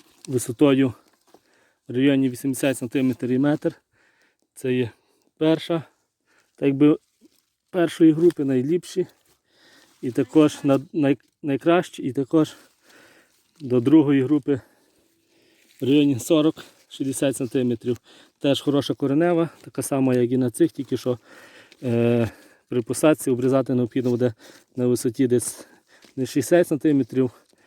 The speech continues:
як ось ці попередні, а десь в районі сорок-п'ятдесят сантиметрів, щоб пізніше сформувати штамп.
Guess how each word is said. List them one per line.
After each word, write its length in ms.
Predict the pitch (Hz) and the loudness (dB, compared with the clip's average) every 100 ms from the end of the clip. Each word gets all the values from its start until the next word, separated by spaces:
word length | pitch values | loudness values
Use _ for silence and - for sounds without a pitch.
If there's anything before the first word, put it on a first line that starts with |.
| _ _ - | _ _ -8
як 160 | 123 117 | -6 -4
ось 140 | 135 | -4
ці 140 | - | -4
попередні, 560 | 120 120 123 120 117 123 | -4 -4 -2 0 0 -2
а 40 | |
десь 200 | 117 131 | -2 -2
в 40 | 131 | 2
районі 380 | 135 135 131 113 _ _ _ _ | 2 2 0 -4 _ _ _ _
сорок-п'ятдесят 1160 | - - 135 131 - - _ - 123 131 127 113 | -6 0 2 2 -6 -20 _ -6 -4 0 0 0
сантиметрів, 560 | 113 127 117 110 113 | -2 -2 -2 -2 -6
щоб 120 | - 107 | -10 -10
пізніше 360 | 117 123 120 | -4 -4 -4
сформувати 640 | 113 - 110 113 117 113 113 _ _ _ _ _ | -8 -6 -2 2 2 0 -6 _ _ _ _ _
штамп. 420 | - 117 113 110 | -12 -6 -4 -6